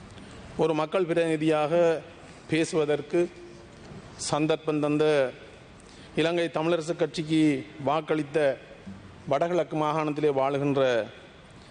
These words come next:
அனைவருக்கும் முதல்கண் நான் நன்றியினை தெரிவித்துக் கொள்கிறேன்.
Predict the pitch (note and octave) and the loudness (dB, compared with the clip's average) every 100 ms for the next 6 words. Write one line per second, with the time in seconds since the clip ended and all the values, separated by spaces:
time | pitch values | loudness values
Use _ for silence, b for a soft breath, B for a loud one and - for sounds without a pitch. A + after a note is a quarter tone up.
0 | - - C#3+ F3 E3 D3+ E3+ D#3 D3 C#3 | -10 -2 0 2 0 -2 0 2 2 2
1 | D3 C#3+ B2+ A#2+ A#2 - - - C3 C#3 | 0 0 0 -2 -6 -12 -14 -4 -2 0
2 | C#3+ C3+ B2+ B2 A#2+ A2+ G#2+ G2 F#2 | 0 0 0 0 2 2 2 0 -2